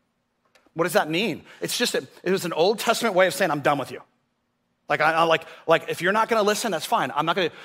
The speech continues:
and, and I'll just flip it around a little bit because I think there's a problem internally in some of us because we need to get our opinion out there,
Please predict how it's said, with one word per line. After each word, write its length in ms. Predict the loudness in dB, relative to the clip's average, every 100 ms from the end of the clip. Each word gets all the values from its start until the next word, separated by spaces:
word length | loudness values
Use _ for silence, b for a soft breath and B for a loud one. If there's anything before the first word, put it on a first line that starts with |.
| B B
and, 100 | -4 0
and 80 |
I'll 120 | 0 0
just 140 | -4
flip 280 | -4 0 2
it 80 | 2
around 300 | 2 0 0
a 0 |
little 180 | 0
bit 160 | 0 -4
because 220 | -6 -8
I 80 | -6
think 180 | -6 -2
there's 220 | -2 -2
a 60 | -6
problem 500 | -4 0 0 -2 -4
internally 480 | -4 -2 -2 -2
in 100 | -6
some 180 | -6 -4
of 60 | -2
us 160 | -2
because 180 | -4 -10
we 100 | -8
need 440 | -4 -2 0 0 -2
to 60 |
get 140 | -2 0
our 80 |
opinion 280 | 0 -2 -2
out 160 | -2 -4
there, 180 | -8